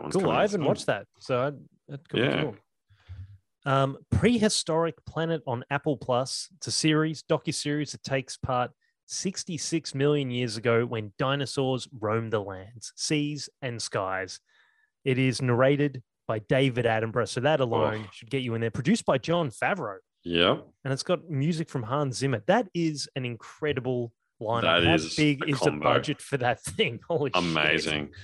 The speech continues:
Speaker 1: and the writers from Planet Earth as well in there
Speaker 2: Yeah,
Speaker 1: as
Speaker 2: I
Speaker 1: well.
Speaker 2: left
Speaker 1: So
Speaker 2: that
Speaker 1: it's
Speaker 2: bit out.
Speaker 1: like all the
Speaker 2: So
Speaker 1: makers
Speaker 2: all
Speaker 1: of
Speaker 2: of,
Speaker 1: it.
Speaker 2: holy
Speaker 1: Yep.
Speaker 2: hell. That
Speaker 1: That's
Speaker 2: will be
Speaker 1: a pretty
Speaker 2: amazing.
Speaker 1: good combo. Yeah.
Speaker 2: Yeah.
Speaker 1: It looks, yep.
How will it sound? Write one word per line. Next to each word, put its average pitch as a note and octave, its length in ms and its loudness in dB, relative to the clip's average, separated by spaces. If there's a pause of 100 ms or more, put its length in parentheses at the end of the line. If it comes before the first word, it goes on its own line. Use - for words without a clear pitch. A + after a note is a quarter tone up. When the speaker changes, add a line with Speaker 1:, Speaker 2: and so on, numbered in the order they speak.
(240)
Speaker 1:
and F#2+ 160 4
the G2 80 6
writers F2 360 6
from G2 200 -2
Planet D#2 340 0
Earth D2 280 0
as D2+ 140 -12
well D2 400 2
in D#2 120 -4
there D3+ 120 8
Speaker 2:
Yeah, C#3+ 120 8
Speaker 1:
as B2 100 2
Speaker 2:
I C3 40 2
Speaker 1:
well. B2 80 4
Speaker 2:
left B2+ 140 4
Speaker 1:
So - 40 2
Speaker 2:
that - 100 6
Speaker 1:
it's E2+ 120 2
Speaker 2:
bit B2 80 6
out. D2+ 140 6
Speaker 1:
like D#2 180 2
all D2+ 80 0
the C#3+ 60 -4
Speaker 2:
So C#3+ 100 2
Speaker 1:
makers D3 160 0
Speaker 2:
all C#3+ 100 4 (120)
Speaker 1:
of - 60 -2
Speaker 2:
of, - 40 -8
Speaker 1:
it. - 580 -20
Speaker 2:
holy C3 580 -2
Speaker 1:
Yep. A2 80 -12
Speaker 2:
hell. G#2+ 360 -6 (100)
That - 60 -6 (180)
Speaker 1:
That's D3+ 140 4
Speaker 2:
will C#3+ 80 2
be C3 60 2
Speaker 1:
a B2 40 2
pretty - 240 4
Speaker 2:
amazing. - 220 -2
Speaker 1:
good - 220 2
combo. D2 540 0
Yeah. D2+ 320 4
Speaker 2:
Yeah. A2+ 220 -2
Speaker 1:
It - 20 0
looks, - 460 0 (400)
yep. D2 340 0